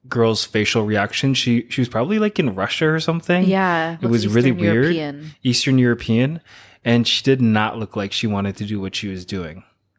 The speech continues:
Speaker 2: And
Speaker 1: And
Speaker 2: it's
Speaker 1: this is on
Speaker 2: labeled as
Speaker 1: YouTube.
Speaker 2: yoga, and she's on, like, a, a, a, a s-, a single seater doing the splits.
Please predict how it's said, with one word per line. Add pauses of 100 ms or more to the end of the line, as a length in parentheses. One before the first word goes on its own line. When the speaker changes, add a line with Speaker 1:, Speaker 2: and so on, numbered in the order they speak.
(440)
Speaker 2:
And
Speaker 1:
And
Speaker 2:
it's
Speaker 1:
this
is
on
Speaker 2:
labeled
as
Speaker 1:
YouTube.
Speaker 2:
yoga,
and
she's
on,
like,
a, (160)
a,
a,
a
s-,
a
single
seater (560)
doing
the
splits.